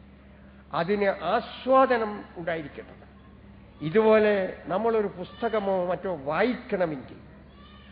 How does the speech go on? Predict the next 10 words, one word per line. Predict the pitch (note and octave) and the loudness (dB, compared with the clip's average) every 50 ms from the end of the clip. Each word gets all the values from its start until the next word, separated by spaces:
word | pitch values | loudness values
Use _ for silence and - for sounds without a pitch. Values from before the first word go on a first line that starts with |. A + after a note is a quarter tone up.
| - - - - | -20 -12 -4 -2
അതിന് | F3+ G3 G3+ G#3+ G#3 | -2 0 2 2 4
ആസ്വാദന | G3+ G#3 A#3+ - - - - - C#4 C#4+ C#4 C4+ B3+ A#3+ A#3 G#3 | 4 4 4 2 -2 -8 2 8 10 10 10 10 8 6 4 2
ശേഷി | - G3+ G3+ F#3+ - - - - - - | 0 0 0 0 -2 -6 -12 -12 -12 -10
ഉണ്ടായിരിക്കണം. | D#3 D#3 - C3+ C#3 - - - - - - - - - - | -10 -8 -8 -10 -10 -12 -14 -16 -16 -16 -16 -18 -18 -8 -2
സ്വയം | G#3 B3 B3+ D4 D4 C#4+ C4 A#3 | 2 6 8 8 8 8 6 4
അതിലേക്ക് | G#3 G#3 A3+ A#3 A#3+ A3 A3+ - G#3 G3+ G3 F3+ - - - - - - - - - | 0 2 2 2 2 0 0 -2 -4 -4 -4 -6 -8 -14 -20 -20 -20 -20 -18 -4 -2
നമ്മളെ | D#3 E3+ F#3 G#3 G#3+ G#3 G3+ | 0 2 2 4 4 6 4
അത് | G3 F#3+ F3 F#3 F3+ E3+ | 4 4 2 0 -4 -4
പിടിച്ച് | - - - - F#3+ F3 F#3+ G#3 - - - - A3 | -6 -10 -12 -10 -8 -8 -8 -8 -10 -10 -10 -6 -6
വലിച്ച് | G#3 F3+ D3+ D3 D#3+ E3+ F3+ G#3 G3+ - - - - G3 F#3 E3 | -6 -6 -4 -4 -4 -2 -2 -4 -4 -6 -10 -12 -10 -10 -10 -10